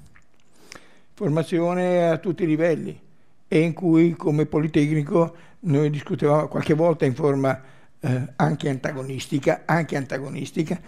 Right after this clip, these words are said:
abbiamo discusso molto con Laura. Ho detto, "Caspita, ma qui è una accoppiata di ferro",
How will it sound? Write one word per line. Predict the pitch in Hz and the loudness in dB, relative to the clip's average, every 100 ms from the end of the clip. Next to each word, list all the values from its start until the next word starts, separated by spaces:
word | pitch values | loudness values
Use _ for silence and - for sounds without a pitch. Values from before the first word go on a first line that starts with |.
| - - - | -20 -20 -4
abbiamo | 247 180 170 | 6 6 8
discusso | 160 - 170 147 | 4 4 2 4
molto | 147 143 139 147 | 4 4 4 4
con | 143 | 4
Laura. | 147 151 - - - | 4 0 -6 -8 4
Ho | 240 | 6
detto, | 185 160 | 6 4
"Caspita, | 180 185 - 151 | 2 0 0 -8
ma | 143 | -8
qui | 135 175 | -2 0
è | 160 | 0
una | 143 143 135 - - | 0 -2 -4 -12 4
accoppiata | 123 - - 156 139 | 6 6 6 6 6
di | 147 | 4
ferro", | 135 151 170 147 131 - | 4 6 6 4 0 0